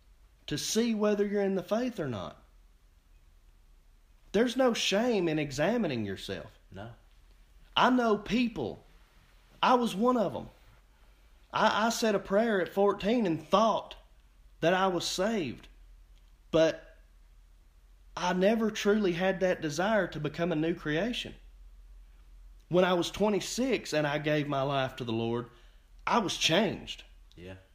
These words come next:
Speaker 1: I had, I had new desires, you know. But there's, there's so many people. I've known pastors, ministry leaders, uh, uh,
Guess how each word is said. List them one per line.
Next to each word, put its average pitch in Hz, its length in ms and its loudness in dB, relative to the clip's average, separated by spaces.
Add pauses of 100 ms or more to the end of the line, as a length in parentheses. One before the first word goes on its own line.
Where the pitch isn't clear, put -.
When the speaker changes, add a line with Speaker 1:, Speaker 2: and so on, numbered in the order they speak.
(140)
Speaker 1:
I 214 260 4
had, 214 360 4
I 196 180 4
had 196 360 4 (340)
new 180 360 6
desires, 180 800 0 (920)
you 156 120 0
know. 180 180 0 (2500)
But 165 180 -2
there's, 170 320 0
there's 165 300 0
so 226 200 0
many 233 180 0
people. 214 320 -4
I've 214 240 -2
known 202 240 2
pastors, 220 760 -6 (840)
ministry 175 520 -2
leaders, 113 580 -4
uh, 95 260 -8 (360)
uh, 82 180 -10